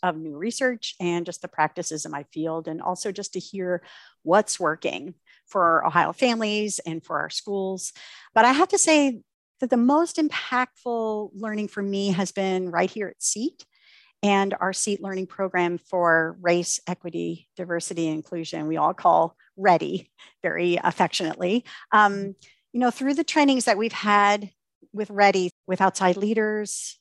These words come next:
through my own learning in our seat learning modules, through my experiences with my Critical Allies group, um, and through other professional development that I've sought out on my own,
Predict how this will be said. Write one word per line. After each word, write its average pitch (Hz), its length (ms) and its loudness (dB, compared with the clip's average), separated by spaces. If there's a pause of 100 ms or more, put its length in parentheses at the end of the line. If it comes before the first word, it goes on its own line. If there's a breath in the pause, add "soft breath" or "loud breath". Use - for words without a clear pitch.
through 196 120 -6
my 175 220 4
own 208 260 -4
learning 208 440 -4
in 190 120 -4
our 170 160 -4
seat 185 440 -6
learning 208 300 -4
modules, 277 640 2 (520 soft breath)
through 220 100 -4
my 202 180 4
experiences 240 640 -4
with 190 120 -12
my 180 160 -2
Critical 180 460 -6
Allies 220 520 4
group, 214 500 -8 (200)
um, 185 500 -4 (200)
and 202 120 0
through 226 100 2
other 226 180 6
professional 208 420 -2
development 190 320 -4
that 170 100 6
I've 196 160 4
sought 202 240 0
out 175 160 2
on 170 100 -2
my 165 140 -2
own, 180 320 -6